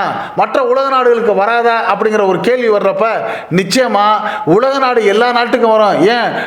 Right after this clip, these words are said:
நம்ம நாட்டுக்கு வர்றதுக்கு வாய்ப்பு இருக்கு. நம்ம எச்சரிக்கையா இருக்கணுங்கிறதா இப்ப நம்ம முன்னெச்சரிக்கையான ஒரு விஷயமா இருக்கு. சரி, இப்ப இந்த அமீரகத்துல ஏற்பட்ட இந்த வெள்ளத்துக்கு என்ன காரணம், கனமழைக்கு என்ன காரணங்கிறப்ப, ஒரு சிலர் சொல்றாங்க,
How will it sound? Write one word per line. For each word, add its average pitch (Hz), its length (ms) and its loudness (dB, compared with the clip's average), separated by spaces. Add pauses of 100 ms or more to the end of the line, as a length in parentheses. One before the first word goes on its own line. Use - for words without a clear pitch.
நம்ம 185 180 0
நாட்டுக்கு 247 380 0
வர்றதுக்கு 233 380 2
வாய்ப்பு 214 300 0
இருக்கு. 196 540 2
நம்ம 196 180 0
எச்சரிக்கையா 247 560 0
இருக்கணுங்கிறதா 196 500 0
இப்ப 214 140 0
நம்ம 196 200 0 (380)
முன்னெச்சரிக்கையான 220 600 0
ஒரு 208 100 2
விஷயமா 190 340 0
இருக்கு. 165 380 -2 (120)
சரி, 240 360 0 (380)
இப்ப 226 300 0 (520)
இந்த 247 220 2 (320)
அமீரகத்துல 285 480 0
ஏற்பட்ட 247 420 0
இந்த 254 140 0
வெள்ளத்துக்கு 254 540 -2
என்ன 226 240 2
காரணம், 196 440 -2
கனமழைக்கு 247 420 -2
என்ன 214 200 0
காரணங்கிறப்ப, 190 760 -2 (240)
ஒரு 233 160 2
சிலர் 269 260 0
சொல்றாங்க, 220 360 0